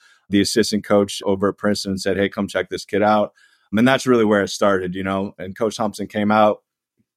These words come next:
saw me play once, and then they offered me a trip to come out and, and check them out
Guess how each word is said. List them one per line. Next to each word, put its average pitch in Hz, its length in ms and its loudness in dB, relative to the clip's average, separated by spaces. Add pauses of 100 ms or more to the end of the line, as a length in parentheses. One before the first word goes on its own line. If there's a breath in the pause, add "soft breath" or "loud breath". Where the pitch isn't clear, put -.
saw 113 200 2
me 110 140 2
play 110 240 4
once, 107 380 2
and 101 120 -2
then 101 240 -2 (280 soft breath)
they 101 120 2
offered 104 280 2
me 101 180 0
a 95 260 0
trip 113 220 0
to 101 100 -10
come 107 200 -2
out 104 220 2
and, 90 260 -8
and 90 180 -12
check 104 240 -4
them 104 180 -2
out 101 280 0